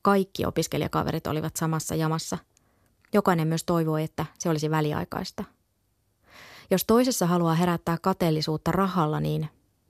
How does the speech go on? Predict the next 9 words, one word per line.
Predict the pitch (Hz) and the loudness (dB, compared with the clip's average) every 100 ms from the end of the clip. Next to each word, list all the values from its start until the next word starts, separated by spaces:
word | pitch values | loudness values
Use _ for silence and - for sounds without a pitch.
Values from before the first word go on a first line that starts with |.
| _ _ - | _ _ -4
miten | 269 175 | 0 0
se | 156 | 0
temppu | 156 170 160 165 | 0 -2 -2 -2
tehdään? | 165 151 147 - 190 - _ _ _ _ _ _ _ _ _ _ - _ - - - - | 0 -2 -2 -6 -6 -12 _ _ _ _ _ _ _ _ _ _ -20 _ -20 -20 -18 -2
Professori | 202 208 220 - 185 175 | 0 2 2 2 2 2
Seppo | - 196 190 160 | 0 -2 0 2
Ikäheimo | 185 208 180 175 165 | 2 2 2 2 0
tutki | 165 - 160 | -2 -2 -2
yhdessä | 160 156 - | 0 -2 -2